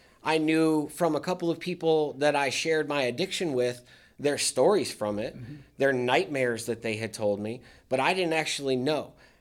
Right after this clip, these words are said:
Speaker 1: And I was concerned probably more about the perception of,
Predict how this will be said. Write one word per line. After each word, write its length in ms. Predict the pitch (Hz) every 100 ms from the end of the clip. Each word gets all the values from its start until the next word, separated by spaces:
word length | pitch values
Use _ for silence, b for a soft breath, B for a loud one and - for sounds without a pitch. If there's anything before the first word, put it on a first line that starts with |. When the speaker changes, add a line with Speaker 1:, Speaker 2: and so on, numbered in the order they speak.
| B
Speaker 1:
And 420 | 151 156 147 127 117 _ -
I 140 | 170
was 140 | 254 240
concerned 800 | 190 151 - 175 175 175 170 165 b -
probably 480 | 165 202 233 196 170
more 300 | 151 165 160
about 320 | 147 147 143
the 60 | -
perception 920 | - 127 - - 147 - 185 185 202 B B B
of, 300 | 160 160 139